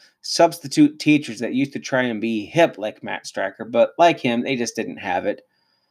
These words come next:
Striker caught some fire earlier on in the year when he answered Kurt Angle's gold medal challenge months before he debuted. But this Dean Douglas gimmick that he had, it fell flat.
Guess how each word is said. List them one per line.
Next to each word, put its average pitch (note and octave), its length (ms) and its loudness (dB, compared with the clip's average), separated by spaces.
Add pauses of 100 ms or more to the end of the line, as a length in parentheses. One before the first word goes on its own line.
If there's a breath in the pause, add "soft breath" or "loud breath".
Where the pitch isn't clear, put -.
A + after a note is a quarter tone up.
(360)
Striker F#3+ 720 2 (480)
caught - 280 0
some D3 140 0
fire C3 680 0
earlier B2 380 -2
on A#2 160 -2
in A2+ 60 -6
the A2 100 -8
year A#2 260 -4
when A2+ 100 -6
he A#2 180 -6
answered A2+ 540 -6 (640)
Kurt C#3 220 2
Angle's A#2+ 360 0
gold A#2 280 2
medal A2+ 300 -2
challenge C3 1000 -2
months G#2+ 200 -6
before - 280 -6
he G#2+ 180 -4
debuted. A#2+ 720 2 (1040)
But D#3 160 2
this E3 220 2
Dean C3 420 4
Douglas B2 520 4
gimmick C3+ 560 -2
that C3+ 120 2
he C#3 100 2
had, C3+ 440 0 (500)
it D3 200 -4
fell A#2 180 2
flat. G2+ 480 -4